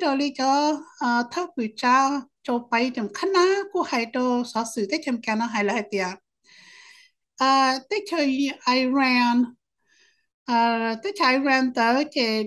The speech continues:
lỡ cú xa, kì nhà nó thơ thơ rau ít cho drone mù trâu lúc tới chiều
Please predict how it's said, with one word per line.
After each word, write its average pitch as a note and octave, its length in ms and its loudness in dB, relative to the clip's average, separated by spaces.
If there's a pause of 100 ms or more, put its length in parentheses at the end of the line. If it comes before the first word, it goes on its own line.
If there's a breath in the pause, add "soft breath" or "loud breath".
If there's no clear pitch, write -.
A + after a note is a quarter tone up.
lỡ G#3+ 220 2
cú F4+ 320 0
xa, C4+ 800 4 (580 soft breath)
kì A#3+ 180 -2
nhà G#3+ 140 -2
nó A3+ 100 -2
thơ C4 240 -4
thơ F#4+ 420 2
rau F#4 200 2 (100)
ít E4 220 -2
cho A#3+ 440 2 (520)
drone G3+ 440 -2
mù A3 280 -2
trâu G#3+ 180 2
lúc C4 160 -4
tới E4+ 140 -6
chiều G3 160 -8